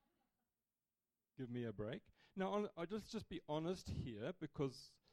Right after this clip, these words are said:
this is probably some of the stuff that's going on inside of us, and one of the reasons why I want to share today is that, do I have the strength to move from here to another church?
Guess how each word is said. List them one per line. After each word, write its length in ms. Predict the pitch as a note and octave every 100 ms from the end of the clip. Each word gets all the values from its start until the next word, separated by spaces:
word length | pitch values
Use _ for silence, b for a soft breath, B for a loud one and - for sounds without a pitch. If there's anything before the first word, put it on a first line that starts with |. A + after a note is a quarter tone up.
| -
this 120 | D#3
is 100 | G3+
probably 280 | - F#3+ D3
some 180 | E3+ C#3+
of 60 |
the 80 | B2+
stuff 240 | - C#3+ -
that's 160 | C3
going 260 | - B2+ B2
on 160 | B2
inside 340 | A#2+ A2+ C3 B2
of 60 |
us, 140 | A#2 -
and 140 | A#2 - b b
one 160 | - B2
of 60 | A#2
the 60 |
reasons 360 | A2 A#2 A2 G2+
why 120 | A2+ G#2+ -
I 40 | A2
want 180 | A2
to 60 | G#2
share 360 | - - B2+ B2+
today 460 | - G2+ F#2+ F#2 - b b b b
is 220 | B2+ A#2
that, 220 | G#2+ A#2+ A#2+ -
do 120 | C3+
I 120 | F3+
have 160 | F#3+ F3
the 60 |
strength 480 | A#2+ - E3 C3+ -
to 80 | -
move 200 | C3+ C#3 -
from 140 | B2
here 180 | B2 C3+
to 60 | A#2+
another 220 | A2+ G2+ -
church? 340 | - G2 -